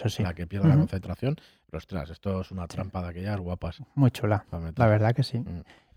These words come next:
Speaker 1: Y además, si estás en la, en el aire libre
Speaker 2: Ujú.
Speaker 1: y hay una tormenta, podrás tomar el control de la tormenta. Y
Speaker 2: Ujú.
Speaker 1: el daño aumentará un dado más.
Speaker 2: Un dado de diez.
Speaker 1: Un dado de diez más.
Speaker 2: Muy bien, aquí hay conjuros como caminar sobre el agua,
Speaker 1: Ujú.
Speaker 2: conjurar animales, crecimiento vegetal,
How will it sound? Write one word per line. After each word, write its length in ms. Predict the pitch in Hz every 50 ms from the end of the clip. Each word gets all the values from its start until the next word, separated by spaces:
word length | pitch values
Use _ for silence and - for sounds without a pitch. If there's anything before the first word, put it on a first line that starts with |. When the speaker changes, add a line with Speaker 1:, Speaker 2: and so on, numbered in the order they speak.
| _
Speaker 1:
Y 80 | 139 123
además, 400 | 113 113 110 113 127 131 139 139
si 380 | - - 143 127 117 113 113 113
estás 400 | 113 107 - - 123 117 - -
en 140 | 135 127
la, 280 | 123 123 123 123 120 127
en 80 | 127 120
el 140 | 117 113
aire 200 | 117 123 120 127
libre 440 | 131 143 160 156 127 117 107 104 - - - - _
Speaker 2:
Ujú. 280 | - 131 - 127 175 -
Speaker 1:
y 320 | 147 135 123 117 113 120
hay 140 | 120 127 135
una 180 | 135 135 135 131
tormenta, 640 | - 127 117 123 139 165 165 151 - 156 185 - - _ _ _ _ _ _ _ _ _ _ -
podrás 480 | 151 131 127 127 123 127 - - - - _ _
tomar 280 | - 147 131 131 131
el 100 | 135 139
control 400 | 135 - 131 117 117 - 131 127
de 80 | 127 135
la 120 | 131 123
tormenta. 640 | - - 113 104 113 110 107 101 104 - - - _ _ _ _ _ _ _
Y 100 | - 160
Speaker 2:
Ujú. 60 | 147 131
Speaker 1:
el 80 | 127 123
daño 240 | 123 123 123 131
aumentará 580 | 139 139 127 120 117 110 - 113 113 113 120 120
un 140 | 117 113 110
dado 240 | 113 113 104 104 101
más. 320 | 101 - _ _ _ _ _ _ _ _ _ _ _
Speaker 2:
Un 160 | 82 85 85
dado 200 | 80 76 71 62
de 80 | 65 71
diez. 120 | 73 -
Speaker 1:
Un 120 | - 131 117
dado 140 | 117 110 110
de 80 | 110
diez 180 | 110 117 - - _
más. 280 | _ _ _ _ _ _ _ _ _ _ _ _ _ _ _ _
Speaker 2:
Muy 180 | - 123 131 117
bien, 240 | 101 113 117 104 95
aquí 160 | 92 - -
hay 80 | 117 113
conjuros 480 | - 123 120 - 117 113 120 120 -
como 280 | - - 104 101 101 95
caminar 340 | - 92 92 92 90 98 98
sobre 220 | - 104 98 92
el 60 | 92
agua, 280 | 110 123 113 107 113 127
Speaker 1:
Ujú. 220 | 147 135 - 135 -
Speaker 2:
conjurar 420 | - 95 - - 95 95 101 101
animales, 680 | 95 92 95 92 101 120 127 123 120 120 123 127 - -
crecimiento 500 | - - - 92 - 90 90 95 98 -
vegetal, 580 | 95 92 87 - 85 - 113 117 120 117 123 -